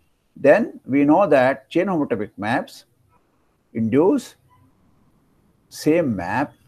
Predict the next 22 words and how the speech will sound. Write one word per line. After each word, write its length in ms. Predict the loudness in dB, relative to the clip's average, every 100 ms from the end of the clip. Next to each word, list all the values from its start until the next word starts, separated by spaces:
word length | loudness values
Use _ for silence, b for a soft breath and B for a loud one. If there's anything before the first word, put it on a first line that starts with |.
| _ _ _
at 220 | -6 -2
the 340 | 0 0 0 -8 -8
homology 560 | -2 0 0 -4 -8 -6
level. 260 | -6 -8 -16 _ _ _ _ _ _ _ _ _ _ _
So 200 | -12 -10 -2
this 240 | -2 -2 -10
chain 200 | 0 2
homotopy 480 | 4 2 0 -2 -4
is 100 | -4
called 260 | -2 -2 -2
the 60 |
prism 440 | -8 _ -2 2 2
operator. 560 | 0 -6 -18 -20 -20 -20 _ _ _ _ _ _ _ _ _ _ _ _ _ _ _ _ _ _
Okay, 240 | -8 -4 -4
it's 140 | -6
from 220 | -8 -8 -6
X 240 | -6 0 4
A 320 | 4 2 -8 _ -20 -6
to 300 | 0 0 -2 -6 -6
X 180 | -6
cross 360 | 2 4 4 2 -6
I, 300 | -8 -10